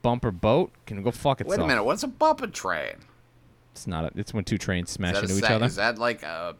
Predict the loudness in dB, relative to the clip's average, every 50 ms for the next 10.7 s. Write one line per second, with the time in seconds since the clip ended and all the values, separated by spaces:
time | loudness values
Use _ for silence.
0 | _ -14 -10 -8 -8 -8 -8 -10 -10 -10 -8 -6 -6 -6 -6 -8 -8 -10 -10 -12
1 | -16 _ -14 _ 0 2 2 2 2 0 -4 -2 0 0 0 0 0 -4 -4 -2
2 | 0 0 0 0 0 0 0 0 0 -2 -2 -6 -8 -8 -8 -10 -8 -6 -6 -6
3 | -6 -4 -2 -2 0 0 -2 -6 -6 -2 0 2 4 4 4 4 2 0 6 8
4 | 10 12 12 12 12 12 10 8 6 4 4 2 0 -2 -2 -4 -6 -4 0 2
5 | 2 2 0 -2 -6 -2 0 0 2 0 0 -4 -6 -2 2 2 4 4 4 2
6 | 0 -2 -2 -2 0 0 0 0 -2 -2 -2 -2 0 -2 -2 -4 -6 -8 -10 -10
7 | -10 -8 -6 -6 -6 -6 -6 -8 -10 -10 -12 -16 -18 -20 -20 -20 -20 _ -20 -20
8 | -20 _ _ _ _ -6 -2 -2 0 0 0 0 -2 -4 -6 -4 0 0 0 0
9 | -2 -4 -10 -16 -18 -20 -8 -4 -4 -2 0 0 0 2 0 0 0 0 0 0
10 | 0 0 2 0 0 0 -2 0 2 2 2 0 -2 -6